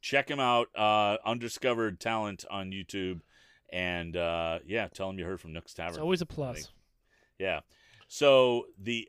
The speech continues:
Speaker 1: other one, uh, has more subscribers, um, and this dude did a version of the Shop Closing cover, uh, and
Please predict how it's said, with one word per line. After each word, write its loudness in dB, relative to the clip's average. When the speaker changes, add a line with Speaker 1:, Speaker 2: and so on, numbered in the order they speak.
Speaker 1:
other 4
one, -2
uh, 0
has 0
more -4
subscribers, -4
um, 0
and -2
this -4
dude -4
did 0
a -2
version -4
of -8
the -6
Shop 0
Closing -4
cover, -8
uh, 0
and -2